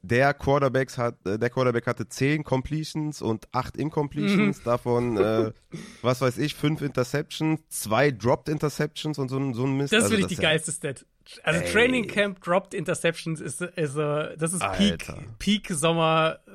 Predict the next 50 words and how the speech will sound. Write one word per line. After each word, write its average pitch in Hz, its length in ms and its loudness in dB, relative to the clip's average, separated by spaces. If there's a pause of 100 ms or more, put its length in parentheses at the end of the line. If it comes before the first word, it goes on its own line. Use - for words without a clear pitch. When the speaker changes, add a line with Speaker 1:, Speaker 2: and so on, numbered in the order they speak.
(100)
Speaker 2:
äh, 147 880 -2
Vorfreude 156 600 -2
auf 135 80 -10
diese 135 180 -12
Saison, 127 340 -10
ja. 143 140 -14 (300)
Speaker 1:
Heavy, 85 260 -4 (180)
heavy. 82 300 -4
Aber 175 220 4
es 185 60 -4
ist 185 100 -4
natürlich 170 260 0
geil, 143 180 4
die, 139 160 -2
die 123 100 -2
Leute 131 280 2
wieder 123 160 -4
zu 113 140 -12
sehen, 117 160 -4
die 117 60 -4
Spieler 113 260 -4
wieder 107 180 -4
zu 104 160 -12
sehen, 101 260 -6
die 104 80 -2
Atmosphäre 101 460 -4
zu - 140 -10
spüren 95 340 -4
und 92 100 -4
so, 92 200 -6
ne? 98 160 -6 (380)
Ich - 100 -12
find's 131 120 -4
auch 113 80 0
immer 113 180 0
geil, 104 260 0
wie, 104 260 -4
wie, 98 180 -8
also 98 240 -12
wie 113 140 -10
krass - 400 -10
die 110 180 -6
einfach 87 300 -8
sind, 82 180 -12
ne? 95 140 -8
Wie 101 140 -8
athletisch 110 520 -6
die 101 120 -8
sind, 92 320 -6
wie, 92 320 -6